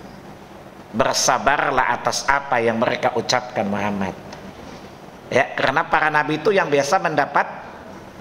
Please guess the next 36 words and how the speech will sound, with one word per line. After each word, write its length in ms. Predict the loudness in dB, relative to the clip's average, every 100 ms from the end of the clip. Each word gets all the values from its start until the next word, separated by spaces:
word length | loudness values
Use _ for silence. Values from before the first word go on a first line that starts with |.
| -2
ya, 160 | 0 2
cobaan 400 | 2 4 4 4
yang 160 | 2 2
paling 240 | 2 2
berat 240 | 2 2 2
itu 160 | 2 4
adalah 240 | 4 2
dicaci 400 | 0 0 0 2
maki 480 | 2 0 0 0 4
ya. 240 | 4 4 2
Jadi 160 | 0
biasa 480 | 2 2 2 2 2
aja 240 | 2 2
kali 240 | 2 0 -2
kalau 240 | 0 -2
dibully. 880 | 2 2 2 2 4 4 2 -2 -12 -14 -14 -14 -16 -16 -14 -12 -2 2
Untung 400 | 2 2 2 4
Nabi, 320 | 2 2 0 4
la-, 240 | 2 4
una-, 240 | 0 2 0
masa 240 | 0 2
Nabi 320 | 0 0 0
itu 160 | 0 2
nggak 240 | 2 2
ada 60 | 0
sosial 400 | 2 2 4 4
media 480 | 2 2 4 4 2
loh. 160 | -2 -8 -12 -14 -12 -12 -12 -12 -12 -12 -12 -14 -16 -12 0
Kalau 240 | 2 4
mungkin 320 | 2 2 2 2
Nabi 160 | 2
dibuat 400 | 2 4 2 2
kartunya 400 | 0 0 0 2
macam-macam 720 | 2 2 0 0 0 0 0
deh 100 | 2
ya. 160 | 2 2